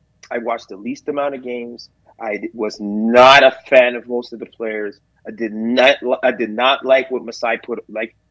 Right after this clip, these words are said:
a-, and Bobby put out on the court. I just didn't think it was a product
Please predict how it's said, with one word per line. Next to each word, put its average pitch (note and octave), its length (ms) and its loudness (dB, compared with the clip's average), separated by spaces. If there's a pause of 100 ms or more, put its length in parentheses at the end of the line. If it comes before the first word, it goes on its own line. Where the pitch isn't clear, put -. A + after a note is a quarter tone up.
(140)
a-, A2+ 180 -4
and G#2+ 120 -6
Bobby A2+ 360 4
put B2 240 -2
out A2+ 160 2
on A2 120 -2
the G#2+ 60 -8
court. G#2+ 420 -4 (560)
I A#2+ 60 2
just A#2 180 -6
didn't C#3 260 2
think C3 160 0
it C#3 60 -8
was B2+ 160 -2
a A2+ 60 -8
product C3 460 4